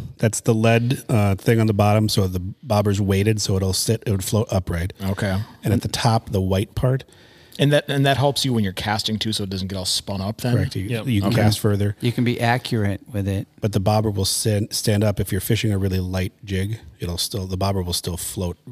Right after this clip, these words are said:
Speaker 1: vertically.
Speaker 3: Which is sometimes real important to have your, your jig so light that it's actually not, like, hung straight down. And other times you want it hung straight down. So.
Speaker 4: Mm-hmm.
Speaker 2: Interesting.
Speaker 1: So I had mine all rigged up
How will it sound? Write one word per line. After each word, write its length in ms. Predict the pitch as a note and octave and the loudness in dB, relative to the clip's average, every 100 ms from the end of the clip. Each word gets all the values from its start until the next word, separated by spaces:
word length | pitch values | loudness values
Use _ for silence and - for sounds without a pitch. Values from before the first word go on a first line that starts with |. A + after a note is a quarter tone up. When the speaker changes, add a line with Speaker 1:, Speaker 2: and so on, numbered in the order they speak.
| - G#2+ | -20 -10
Speaker 1:
vertically. 480 | F2 D2+ D2 D2 - _ - | -8 -8 -10 -12 -14 _ -2
Speaker 3:
Which 160 | C#3+ B2 | 0 2
is 120 | A#2 | 0
sometimes 360 | D3+ C#3 B2+ A2+ | 0 2 2 2
real 120 | G#2+ | 2
important 300 | G2 A2 A2+ | 2 0 0
to 40 | |
have 120 | G2+ G2 | 0 0
your, 180 | F#2 F#2 _ - | -2 -4 _ -6
your 160 | G2+ | -4
jig 420 | F2 A2+ A2 G2 - | -2 0 0 -2 -2
so 240 | - A2 | 0 2
light 360 | F#2+ G2+ G#2+ - | 2 0 0 -2
that 100 | F#2+ | -2
it's 200 | F#2 - | -2 -4
actually 340 | G2+ - G#2 | -6 -2 -2
not, 260 | F#2 F#2 G#2+ | -2 -6 -6
like, 320 | F#2+ E2+ - _ | -8 -8 -18 _
hung 320 | - A2 G#2 G2+ | -8 -4 0 0
straight 320 | - G#2 G2+ | -2 -2 -2
down. 300 | G2+ A#2 B2+ | -2 0 0
And 120 | G#2 | 0
other 240 | A2+ A#2 A2 | 2 2 2
times 320 | A2 A2 G2+ | 2 2 2
you 60 | G2 | 0
want 160 | G2+ | 0
it 60 | G#2 | -2
hung 180 | A2 G2+ | -2 -2
straight 280 | F2+ G2 F2 | -2 -6 -6
down. 260 | A2 F2 D#2+ | -8 -10 -10
So. 300 | G2 E2+ - _ _ - | -8 -8 -10 _ _ -12
Speaker 4:
Mm-hmm. 180 | G#2 B2 D#3 _ _ _ _ _ _ _ _ _ _ _ _ _ _ _ | -6 -6 -6 _ _ _ _ _ _ _ _ _ _ _ _ _ _ _
Speaker 2:
Interesting. 420 | B2 A#2 - F#2+ G2+ _ - - | -2 -2 -2 -4 -6 _ -20 -8
Speaker 1:
So 180 | - G#2 | -2 0
I 80 | A#2 | 0
had 160 | C3 | 0
mine 200 | G#2 G#2 | 0 0
all 120 | G2+ | 0
rigged 240 | F2+ F2+ | -2 -4
up 120 | F2 | -4